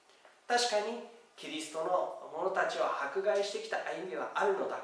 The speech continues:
けれども、そうは言ってもそれも神を思う熱心のゆえにしてきた。で、もちろんそのことは褒められたことではなくて、えー、実際にはキリスト者の迫害ということになりますので、「私は罪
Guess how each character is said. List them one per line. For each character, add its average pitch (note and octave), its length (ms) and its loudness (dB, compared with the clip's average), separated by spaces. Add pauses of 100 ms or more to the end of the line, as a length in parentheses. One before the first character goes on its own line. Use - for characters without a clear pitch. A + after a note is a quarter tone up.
け E3 120 -10
れ - 60 -6
ど - 220 -12
も、 - 240 -6 (460)
そ F4+ 260 2
う - 40 4
は - 120 4
言 C3 120 2
っ - 60 -4
て E3 120 -6
も - 140 -4
そ - 160 -8
れ C3+ 60 -6
も A#3+ 320 -6 (260)
神 C#4+ 400 -2
を G3+ 80 6
思 G#3 440 2
う F#3+ 80 0
熱 G#3+ 80 4
心 A#3 320 -4
の A3 140 -6
ゆ C4+ 100 -6
え E4 80 -4
に - 140 -4
し - 160 -6
て B3+ 80 -6
き - 160 -14
た。 - 60 -8 (920)
で、 F#3+ 80 -2
も G#3+ 160 6
ち - 80 0
ろ C#4 140 8
ん - 40 6
そ G3+ 100 2
の G#3+ 100 4
こ G#3+ 100 -2
と G3 100 -2
は - 320 2
褒 E3 100 -4
め A3 100 2
ら C#4 100 4
れ - 140 6
た - 140 6
こ D3+ 120 0
と - 120 -2
で D3+ 80 0
は C3 160 4
な D3 80 0
く - 180 -4
て、 C3+ 180 -4 (540)
え A#2+ 300 -8
ー、 - 60 -10
実 - 280 0
際 - 140 4
に - 80 -2
は - 80 4 (160)
キ D4 80 -8
リ D4 80 -10
ス - 120 -10
ト - 40 -6
者 D3 140 -2
の - 60 -2 (120)
迫 F3 240 -6
害 A3 200 4
と - 120 -4
い D#3 80 -6
う E3 60 -10
こ G3 60 2
と - 120 -2
に - 60 -6 (100)
な - 80 -14
り F3+ 140 -10
ま G#3 120 4
す - 160 -2
の B2+ 60 -8 (100)
で、 - 300 -14 (400)
「私 - 280 0
は D3 120 2
罪 D3 160 -6